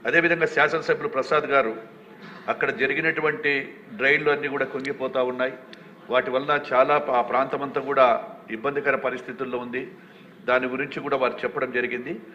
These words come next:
ఖచ్చితంగా గౌరవ శాసనసభ్యులు ఏదైతే చెప్పారో ఆ రెండిటి చెప్పినటువంటివన్నీ కూడా నోట్ చేసుకోవడం జరిగింది.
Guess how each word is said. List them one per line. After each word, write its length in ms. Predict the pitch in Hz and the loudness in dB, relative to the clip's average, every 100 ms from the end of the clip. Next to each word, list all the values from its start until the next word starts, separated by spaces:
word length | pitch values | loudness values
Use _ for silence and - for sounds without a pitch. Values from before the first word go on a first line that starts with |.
| - - - | -20 -10 -6
ఖచ్చితంగా 500 | 123 165 175 165 165 | -4 0 0 2 0
గౌరవ 380 | 135 139 139 | 2 2 2
శాసనసభ్యులు 800 | 135 - 147 - 156 - 165 143 | 0 2 0 0 -8 -4 -4 0
ఏదైతే 340 | 139 135 135 135 135 | 0 0 -2 -4 -4
చెప్పారో 440 | 123 131 120 143 202 - - - - | -2 0 0 -2 -8 -16 -20 -20 -2
ఆ 100 | 117 127 113 | 2 4 2
రెండిటి 340 | 123 151 151 | -4 -4 0
చెప్పినటువంటివన్నీ 920 | 147 127 120 - 151 147 143 131 123 127 | -2 0 -4 -2 -2 -2 -2 -2 -4 -4
కూడా 120 | 135 127 | -4 -2
నోట్ 240 | 117 127 127 | -2 -4 -4
చేసుకోవడం 420 | 120 120 127 123 | -6 -4 -6 -4
జరిగింది. 440 | 120 117 117 113 | -4 -2 -4 -6